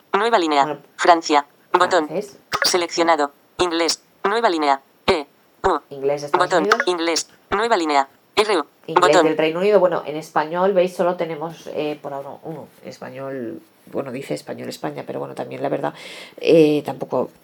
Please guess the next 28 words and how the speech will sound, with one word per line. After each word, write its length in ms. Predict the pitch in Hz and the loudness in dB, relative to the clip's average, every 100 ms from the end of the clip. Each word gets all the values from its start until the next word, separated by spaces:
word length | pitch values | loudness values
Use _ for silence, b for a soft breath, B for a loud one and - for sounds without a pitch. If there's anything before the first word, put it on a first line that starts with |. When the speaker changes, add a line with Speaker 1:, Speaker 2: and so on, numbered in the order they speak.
| _ - - | _ -20 -8
Speaker 2:
hay 120 | 147 | -6
diferencias, 480 | 135 - 117 120 123 | -6 -8 -10 -10 -8
así 180 | - - | -8 -10
que 80 | - | -16
bueno, 160 | - - | -20 -16
nos 140 | - | -10
vale. 240 | 123 123 - | -8 -8 -10
En 220 | 127 123 | -12 -14
inglés 320 | 117 120 120 | -12 -10 -10
tienen 240 | - 117 123 | -10 -12 -6
dos, 180 | 156 165 | -6 -8
inglés 280 | 123 127 131 | -8 -8 -8
de 320 | 131 131 131 | -8 -8 -10
Estados 280 | 131 143 143 | -12 -14 -12
Unidos 220 | 139 139 | -12 -12
y 60 | 151 | -12
Reino 180 | 147 143 | -10 -4
Unido, 200 | 160 165 | -2 -2
pues 160 | - | -6
bueno, 160 | - - _ | -20 -20 _
nos 100 | - | -20
vale. 120 | - - _ _ - | -20 -20 _ _ -2
Speaker 1:
Italiano. 480 | 175 180 170 165 147 _ _ - | 2 4 4 2 0 _ _ -2
Nueva 240 | 202 233 | 2 2
línea. 320 | 175 151 139 - _ - | 2 4 2 0 _ -2
Italia. 380 | 180 185 160 147 | 2 4 4 2
Speaker 2:
Italiano. 360 | 139 131 170 185 | -2 -4 0 2
Speaker 1:
Botón. 260 | 180 - | 2 2